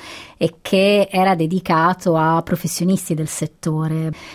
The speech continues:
Raccontatemi un po' cosa ha mosso un'iniziativa di questo genere e com'è andata, insomma.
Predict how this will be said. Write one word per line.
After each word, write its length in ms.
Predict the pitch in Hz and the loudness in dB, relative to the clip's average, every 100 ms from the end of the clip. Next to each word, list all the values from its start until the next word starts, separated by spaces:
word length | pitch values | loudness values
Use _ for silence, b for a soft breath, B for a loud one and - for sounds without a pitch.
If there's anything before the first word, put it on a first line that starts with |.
| B | B
Raccontatemi 640 | 220 - 240 339 339 302 175 | -4 2 2 2 2 4 4
un 240 | 175 - | 2 0
po' 440 | - 247 262 254 - | 2 6 6 4 2
cosa 760 | 233 233 233 220 208 208 196 | 2 2 4 4 6 4 2
ha 160 | - 185 | 2 2
mosso 960 | 180 202 226 185 - - - 170 156 - B B 196 | 4 6 4 2 0 0 2 2 2 -2 B B 0
un'iniziativa 840 | 190 180 180 - 190 180 226 220 | 4 4 2 0 0 2 2 4
di 140 | 185 170 | 2 0
questo 840 | 185 175 - - - 175 170 170 | 2 2 0 -8 0 2 4 2
genere 880 | 165 208 240 277 294 294 285 285 277 | 2 4 6 6 6 6 6 4 2
e 200 | - - | -2 -4
com'è 240 | - 214 175 | 0 2 2
andata, 480 | 180 214 165 156 | 2 2 0 -2
insomma. 540 | 160 165 - 165 165 | -2 -2 -4 -4 -4